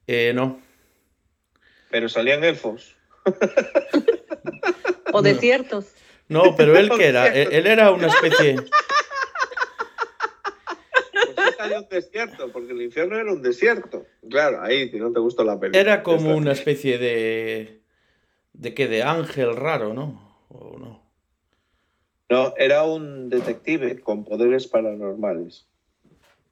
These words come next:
Speaker 2: Y lo que hacía era investigar
Speaker 3: Sí, sí.
Speaker 2: casos, casos paranormales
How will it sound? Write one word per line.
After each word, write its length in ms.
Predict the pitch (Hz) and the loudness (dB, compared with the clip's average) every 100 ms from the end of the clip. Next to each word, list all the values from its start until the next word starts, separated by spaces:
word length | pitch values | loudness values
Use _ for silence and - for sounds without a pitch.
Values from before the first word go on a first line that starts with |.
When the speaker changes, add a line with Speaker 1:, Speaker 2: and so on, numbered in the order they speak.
| _ - | _ -2
Speaker 2:
Y 80 | 117 | 0
lo 160 | 117 | 2
que 80 | 117 | 0
hacía 380 | 117 139 139 131 | -2 0 2 2
era 380 | 120 113 - - | 0 0 -4 -10
investigar 760 | 117 107 104 - 120 123 107 101 | -10 -10 -10 -2 2 2 0 -4
Speaker 3:
Sí, 40 | |
sí. 140 | 196 | -6
Speaker 2:
casos, 400 | 185 127 135 123 _ _ | -4 -4 -6 -12 _ _
casos 300 | 123 123 127 | -8 -6 -6
paranormales 1040 | - 123 123 123 123 135 147 127 - - | -2 0 0 -2 -2 -2 0 -2 -6 -18